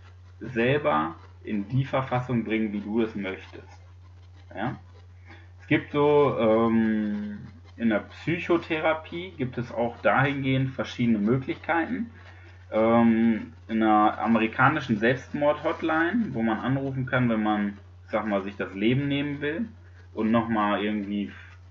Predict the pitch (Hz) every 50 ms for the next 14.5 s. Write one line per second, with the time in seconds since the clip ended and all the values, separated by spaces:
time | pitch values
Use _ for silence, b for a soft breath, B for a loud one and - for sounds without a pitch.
0 | - - - 104 107 110 107 107 95 95 - 110 101 - - - - 113 127 131
1 | 156 147 139 127 127 131 139 143 - B B B B B B B B - 110 120
2 | 120 117 - 104 110 113 98 127 156 175 - - - 139 135 139 139 - - -
3 | - 123 113 104 101 92 92 101 101 123 123 - 131 131 127 123 120 120 120 113
4 | 107 113 113 123 131 127 - - 120 113 110 113 - 117 110 120 123 123 - -
5 | 113 120 - - - b b b b b - - - 131 131 131 - - 139 117
6 | 123 117 - - 98 - - - - - - - - - - - - - - -
7 | - - - - - 117 123 127 127 - 139 120 123 117 - 110 - 104 98 92
8 | 104 117 131 131 127 - 123 113 107 143 165 - - 135 113 113 113 - - -
9 | - - - - - - b b b b b b - - - 117 101 117 151 -
10 | - 139 - 110 110 131 - - - - - - - - - - - - - -
11 | - - - - - - - 131 127 139 147 139 131 123 123 117 117 - 127 123
12 | 117 107 101 95 98 104 113 143 147 - - - - 147 135 123 - 110 110 107
13 | 107 104 98 113 120 120 - - - 101 98 101 101 104 101 92 90 92 101 90
14 | 92 92 90 87 - - - - 90